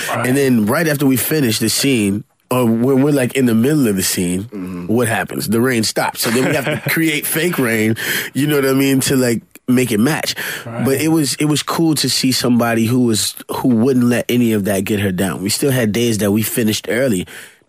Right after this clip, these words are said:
Speaker 2: because, you know, Dee is just knocking it out of the park. Like, she's, she knows exactly what she wants. And after watching the film, I'm like, "Hey, what she wants might be the best thing for everybody." <laughs> You know what I mean?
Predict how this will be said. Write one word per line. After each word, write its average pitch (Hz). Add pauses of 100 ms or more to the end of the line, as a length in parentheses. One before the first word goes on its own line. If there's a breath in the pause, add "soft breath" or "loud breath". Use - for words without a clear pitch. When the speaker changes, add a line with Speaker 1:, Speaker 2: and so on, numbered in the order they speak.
(220)
Speaker 2:
because, 110 (340)
you 113
know, 101
Dee 98 (100)
is 104
just 98
knocking 104
it 98
out 92
of 90
the 82
park. 113
Like, 87
she's, -
she -
knows 113
exactly 95
what 90
she -
wants. 95
And 92 (720 loud breath)
after 135
watching 117
the 95
film, 131
I'm 104
like, 90
"Hey, 104 (380)
what 110
she 165
wants 139
might 123
be 117
the 104
best 104
thing 113
for -
everybody." 87
<laughs> -
You 165
know 180
what 170
I 160
mean? 165